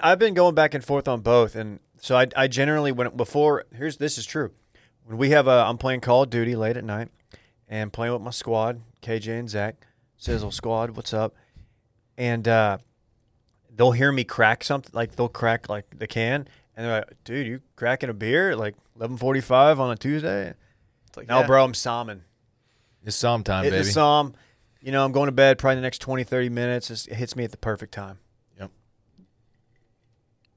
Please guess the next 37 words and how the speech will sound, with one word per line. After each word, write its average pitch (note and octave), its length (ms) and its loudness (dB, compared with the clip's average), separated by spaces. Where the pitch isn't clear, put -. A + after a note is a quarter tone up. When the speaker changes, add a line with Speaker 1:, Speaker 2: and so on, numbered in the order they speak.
Speaker 2:
Just - 260 -18
fucking - 320 -20
cracking C3+ 560 -4
'em. F#2 140 -18
Speaker 1:
Love A#2 300 4
it. G2 120 -6
Speaker 2:
Just E3+ 140 -2
Speaker 1:
Love A2 140 0
that G#2+ 80 -4
Speaker 2:
doing E3+ 220 4
Speaker 1:
crisp D#3 160 6
Speaker 2:
it. A#2 120 -4
Speaker 1:
Like, A2+ 160 -4
this B2+ 160 -2
dude's D3+ 200 0
about B2 200 2
to A#2+ 60 -10
get A#2 120 -4
some G#2 160 -12
tonin A2+ 380 -8
in F#2+ 120 -14
his F#2 120 -14
system. - 340 -10
Speaker 2:
Oh, D3 100 0
yeah. G#2+ 200 -8
You C#3 100 -10
have F#3+ 220 -4
Speaker 3:
Mm-hmm. - 160 -10
Speaker 2:
to. - 120 -18
These F#3 120 -4
are G#3 60 4
non-G F#3+ 440 2
M D#3+ 140 2
O, D3 180 2
vegan, F3 380 -4
and G#3 320 -4
dairy-free. E3 800 -4